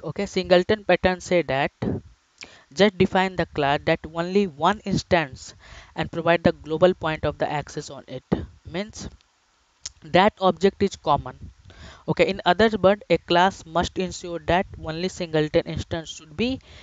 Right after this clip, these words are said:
created and single object can be used by the, all the other classes. Got it, right? Means we having the one object and this object is the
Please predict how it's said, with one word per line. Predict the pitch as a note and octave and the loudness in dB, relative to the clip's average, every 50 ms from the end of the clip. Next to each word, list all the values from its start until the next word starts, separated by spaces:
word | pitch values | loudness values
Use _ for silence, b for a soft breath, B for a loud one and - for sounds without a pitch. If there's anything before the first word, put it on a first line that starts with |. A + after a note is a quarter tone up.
| B B B - | B B B -8
created | - D3+ D#3+ D#3+ E3 F#3 G3 | -4 0 0 2 2 2 0
and | - E3+ E3+ E3 | 2 0 -2 -4
single | - - F3 F3 F3+ F#3+ F#3+ - | -4 -6 -6 -2 0 0 0 0
object | - D#3+ D3 - - E3 - - | 0 -4 -2 -2 -4 -6 -6 -4
can | - D#3+ D3+ D3 | -6 -6 -6 -6
be | D3 D#3+ | -8 -10
used | D3+ - E3 D#3+ D#3 - | -10 -10 -12 -18 -12 -4
by | - D3+ D3 C#3 | -2 0 0 0
the, | D3 F#3 - - | 0 -4 -6 -6
all | - D3+ D#3 D#3 D#3+ E3+ F3+ F3+ | -6 -6 -4 -2 -2 -2 -2 -2
the | F3 D#3+ | -2 -2
other | C#3 C3 C3 C#3 | -2 -2 -2 -4
classes. | C3+ - - C3+ G#2+ A#2 - - G2+ G#2 F2 - - - D#2 - _ _ b b b b b b b - | -6 -6 -6 -10 -10 -10 -10 -14 -14 -14 -14 -16 -16 -16 -18 -20 _ _ b b b b b b b -12
Got | - - D3 D3+ | -6 -6 -6 -4
it, | E3 D3 - | -6 -8 -6
right? | C3+ C3 D3 E3 - - B B B B B | -6 -6 -6 -6 -8 -10 B B B B B
Means | B D3 E3+ F#3+ G#3+ A3+ A#3 - - - E3 | B -6 -4 -4 -6 -6 -14 -18 -18 -14 -8
we | D#3+ E3+ E3+ | -6 -4 -2
having | D#3+ E3 D#3 D#3 F3 F#3 F#3+ F#3 | 0 2 0 0 0 -4 -2 0
the | F#3 F3 | -2 -2
one | D3 C3 C#3+ D3 E3 F#3 F#3 | -2 -2 0 0 0 0 -2
object | - D#3 D3 C#3+ C3+ - - - D3+ C3+ _ _ - - - B B B B B B B B - - - - | -4 -4 -4 -4 -4 -4 -4 -4 -4 -4 _ _ -6 -4 -4 B B B B B B B B -20 -20 -12 -6
and | - G3 F#3+ G3 F3+ D#3 D#3+ F#3+ G3+ - - b b b b b b b b b b | -2 0 0 2 2 0 -2 -4 -8 -16 -18 b b b b b b b b b b
this | C3 - F#3+ G#3 - - - | 2 4 4 2 2 -4 0
object | E3+ E3+ E3 - - F3+ F3+ - | 0 0 0 0 -2 -2 -2 -2
is | E3+ E3 | -6 -2
the | - G#3 | -2 -2